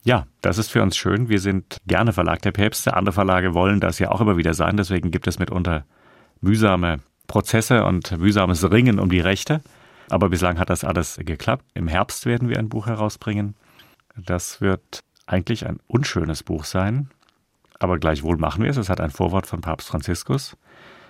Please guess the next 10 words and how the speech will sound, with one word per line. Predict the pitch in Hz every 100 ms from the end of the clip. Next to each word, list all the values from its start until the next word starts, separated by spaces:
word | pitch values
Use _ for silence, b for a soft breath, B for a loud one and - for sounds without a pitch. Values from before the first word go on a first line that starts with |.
| b b
Es | - 85
ist | 90 -
ein | 90 85 -
Schweizer, | - 82 80 - 123 139 _ b b
Französisch-Schweizer, | - 87 80 85 - 107 104 - 120 123 b b b b -
der | 85 90
als | 92 85 -
Kind | - 95 110 110
über | 90 87
Jahre | 78 78 82 101 98